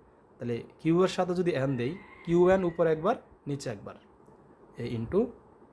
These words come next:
একশো, সিম্পল। তাহলে পি এন কিউ not-এর মান এ দেওয়া আছে এখানে বাইশ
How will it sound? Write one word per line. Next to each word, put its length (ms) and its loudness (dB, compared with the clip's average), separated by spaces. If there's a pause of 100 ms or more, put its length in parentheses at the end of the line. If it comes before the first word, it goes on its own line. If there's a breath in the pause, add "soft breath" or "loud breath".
(240)
একশো, 300 -10 (800)
সিম্পল। 340 -8 (1160)
তাহলে 180 -6 (380)
পি 200 0
এন 160 2
কিউ 200 -6
not-এর 260 -2
মান 300 -2 (680)
এ 80 -6
দেওয়া 260 -4
আছে 180 -6
এখানে 300 -6 (2000 loud breath)
বাইশ 380 -6